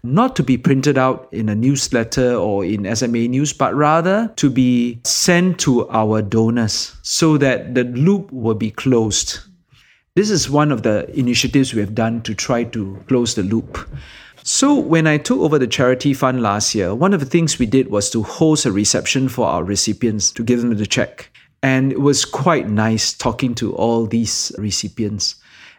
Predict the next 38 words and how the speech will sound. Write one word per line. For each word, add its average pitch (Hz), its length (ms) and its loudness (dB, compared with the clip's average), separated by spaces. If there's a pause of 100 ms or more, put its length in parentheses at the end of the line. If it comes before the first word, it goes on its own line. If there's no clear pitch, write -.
these 113 400 -2
young 123 280 0
men 120 200 0
and 104 140 -2
women. 110 340 -2 (340)
And 160 120 2
I 160 80 2
tell 208 200 2
you 247 100 2
something, 135 480 0
I 131 100 0
couldn't 180 260 0
tell 180 180 2
the 131 100 2
difference 120 320 -2
between 123 340 -2
them 123 180 0
and 98 100 -2
other 107 200 -4
medical 101 340 -4
students. 98 560 -8 (340)
And 190 100 2
I 220 60 4
think 311 220 4
that 180 240 2
goes 185 240 4
to 135 80 0
show 165 280 2
how 185 340 0
resilient 139 840 2
they 117 140 0
are. 98 420 -4
Despite 156 500 0
coming 160 280 2
from 120 280 -2
very 143 220 4
challenged 139 840 0
circumstances, 131 840 -2